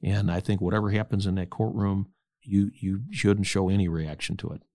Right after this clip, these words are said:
I can hear something in the courtroom, and I'm obviously thinking about it. I mean,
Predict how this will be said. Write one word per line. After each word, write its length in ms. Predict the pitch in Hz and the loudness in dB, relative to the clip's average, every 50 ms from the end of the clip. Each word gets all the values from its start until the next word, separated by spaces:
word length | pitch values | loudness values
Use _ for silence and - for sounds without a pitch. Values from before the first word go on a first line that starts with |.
| _ - | _ -2
I 120 | 95 110 | -2 -2
can 140 | - - 87 | -2 0 0
hear 140 | 98 101 - | 0 0 2
something 260 | - 113 110 104 104 | 0 0 0 -2 -2
in 40 | 90 | -4
the 60 | 90 | -4
courtroom, 480 | - - 98 98 95 98 104 107 101 | 0 0 0 0 0 0 0 0 2
and 180 | 95 90 87 87 - | 2 0 0 -2 -2
I'm 280 | 85 85 85 85 - - - | -4 -2 -2 -4 -4 -6 -6
obviously 420 | - 90 104 95 90 - - 90 | -4 -2 0 0 0 0 -2 -2
thinking 320 | 92 - 98 107 - 101 98 | -4 -2 -2 0 0 0 0
about 300 | 85 82 87 92 101 107 | 0 0 0 0 0 0
it. 60 | 101 | 0
I 40 | 87 | 0
mean, 180 | 90 87 87 | 0 0 0